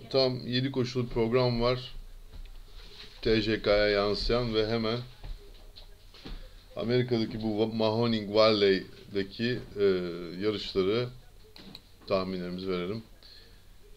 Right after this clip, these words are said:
Evet arkadaşlar, birinci koşu saat yirmi on ikide başlıyor. Satış koşusu dişi, üç yukarı İngilizler, bin yüz metre kuma çıkacaklar.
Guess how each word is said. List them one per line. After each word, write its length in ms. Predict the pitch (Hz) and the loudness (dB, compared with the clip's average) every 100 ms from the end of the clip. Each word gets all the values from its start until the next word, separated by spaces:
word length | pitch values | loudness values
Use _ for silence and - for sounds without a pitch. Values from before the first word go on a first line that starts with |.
| - | -10
Evet 180 | 170 151 | -4 2
arkadaşlar, 540 | 143 127 160 143 123 | 2 4 2 4 0
birinci 260 | 143 156 170 | 0 -4 -4
koşu 260 | 160 147 143 | -4 -4 -2
saat 380 | 147 139 135 | 4 4 4
yirmi 200 | 135 139 | -4 -2
on 80 | 147 | -2
ikide 260 | 131 120 107 | -2 0 4
başlıyor. 340 | 101 95 95 | 2 2 -6
Satış 340 | - 120 120 - | -6 -6 -6 -6
koşusu 680 | 113 101 - - 131 143 - - | -4 -4 -6 -4 -2 -2 -4 -8
dişi, 300 | 117 - - | -4 -4 -2
üç 440 | 127 123 117 - - | -2 -2 -6 -8 -10
yukarı 280 | 92 107 104 | -4 -2 0
İngilizler, 360 | 95 95 98 | 0 2 2
bin 60 | 101 | 0
yüz 220 | 101 95 | -2 -2
metre 260 | 95 90 - | -2 -4 -8
kuma 220 | 104 107 | -4 -4
çıkacaklar. 580 | - 87 87 - 120 | -6 -2 -2 0 -2